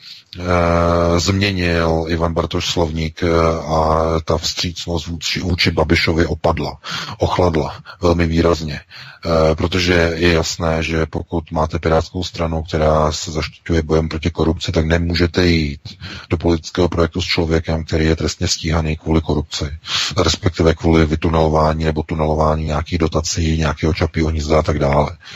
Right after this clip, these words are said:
Takže to byl, to byl velký problém a od té chvíle, od té doby je tam komplikace, že, eh, Bartoš je ten, který prosazuje uvnitř Pirátů, eh, ten mezník, že my bychom jako spolupracovali s hnutím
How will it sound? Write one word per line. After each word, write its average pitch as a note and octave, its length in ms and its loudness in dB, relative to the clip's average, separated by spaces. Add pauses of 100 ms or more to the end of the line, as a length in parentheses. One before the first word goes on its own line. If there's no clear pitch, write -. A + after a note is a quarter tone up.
(380)
Takže E2+ 320 2
to E2 160 0
byl, F2 200 2
to E2+ 100 -4
byl E2+ 160 4
velký E2 320 0
problém E2 540 0
a E2 160 2
od E2 260 -4
té E2+ 160 0
chvíle, E2 540 -2
od D#2+ 140 -6
té E2 220 2
doby E2 500 2 (320)
je E2+ 140 2
tam F2+ 160 -2
komplikace, E2 920 0
že, E2 220 2
eh, D#2+ 880 2
Bartoš D#2+ 480 0
je E2+ 80 2
ten, E2 300 0
který D#2 300 -2
prosazuje D#2 720 0
uvnitř D#2 320 -2
Pirátů, D#2+ 800 2
eh, E2 580 -4
ten E2+ 160 0
mezník, E2 640 -2
že D#2+ 600 2 (280)
my F2+ 160 0
bychom F#2 300 0
jako E2+ 220 -2
spolupracovali E2+ 680 -2
s D#2 40 -4
hnutím E2+ 280 -2